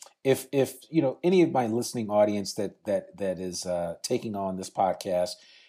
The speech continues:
and, uh, is interested in finding out more about Brandisco, how would they get in touch with you, and what's the best way to connect with you, and,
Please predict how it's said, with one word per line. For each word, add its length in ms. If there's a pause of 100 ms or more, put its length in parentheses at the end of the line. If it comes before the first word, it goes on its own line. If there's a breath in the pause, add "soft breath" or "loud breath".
(180 soft breath)
and, 300
uh, 220 (120)
is 200
interested 440
in 80
finding 440
out 200
more 520
about 400
Brandisco, 840
how 280
would 180
they 140
get 260
in 80
touch 340
with 200
you, 260
and 140
what's 180
the 100
best 400
way 320 (360 soft breath)
to 100
connect 480
with 220
you, 240
and, 100